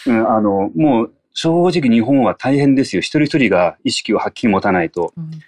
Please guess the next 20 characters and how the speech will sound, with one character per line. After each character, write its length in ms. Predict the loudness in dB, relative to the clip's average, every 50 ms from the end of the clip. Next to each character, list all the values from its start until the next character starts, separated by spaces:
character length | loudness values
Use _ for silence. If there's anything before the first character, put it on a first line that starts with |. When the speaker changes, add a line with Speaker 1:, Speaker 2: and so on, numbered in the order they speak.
| _ _ -20 -16
Speaker 1:
こ 180 | -8 -4 0 0
の 100 | 0 2
状 160 | 2 0 0
況 220 | 0 0 -2 -2
下 120 | 0 -2 -2
で、 380 | 0 0 0 0 -2 -4 -6 _ _ _ _ _ _ _ _
世 100 | -4 -2
の 80 | 0 2
中 240 | 0 0 0 -2 -4
に、 300 | -2 -2 -2 -4 -6 -8 _ -4
も 140 | -4 -2 -2
し 100 | -4 -6
く 120 | -4 -2
は 80 | -2 -2
政 320 | -2 -2 -2 -2 0 0
治 60 | -2
に、 180 | -2 -2 -2 -4
選 260 | -2 0 2 2 2
挙 180 | 0 -2 -6 -8
に、 220 | -8 -10 -14 -16